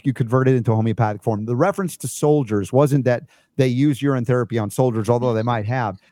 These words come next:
It was the fact that the Russian General Korzakov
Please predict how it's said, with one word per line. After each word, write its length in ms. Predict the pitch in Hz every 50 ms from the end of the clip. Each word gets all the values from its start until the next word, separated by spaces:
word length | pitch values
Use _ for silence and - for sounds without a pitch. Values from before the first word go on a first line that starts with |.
| _ _
It 80 | -
was 140 | 135 143 123
the 100 | 120 135
fact 320 | - - 156 165 165 151 -
that 140 | 147 127 113
the 100 | 127 127
Russian 440 | 127 127 143 160 151 - 156 151 127
General 360 | 117 135 127 120 113 110 - -
Korzakov 640 | - 165 196 190 143 147 - - 113 92 87 87